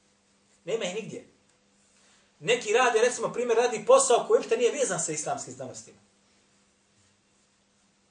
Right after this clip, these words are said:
Zašto? Zato što kaže Allah, "Wattaqullah, yu'allimukumullah." Bojte se Allaha i Allah će vas podučiti.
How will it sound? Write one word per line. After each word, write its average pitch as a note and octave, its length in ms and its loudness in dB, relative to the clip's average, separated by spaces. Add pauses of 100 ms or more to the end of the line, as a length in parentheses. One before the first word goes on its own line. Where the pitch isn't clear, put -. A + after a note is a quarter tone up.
(160)
Zašto? - 520 -2
Zato A3 220 2
što G3+ 140 0
kaže A3+ 280 4
Allah, B3 360 6 (420)
"Wattaqullah, G3 880 0 (720)
yu'allimukumullah." F3 960 -4
Bojte D4 500 8
se B3 60 2
Allaha A#3+ 560 4
i F#3 120 2
Allah F#3+ 400 4
će F3+ 60 -4
vas D3+ 140 -4
podučiti. D3+ 400 -12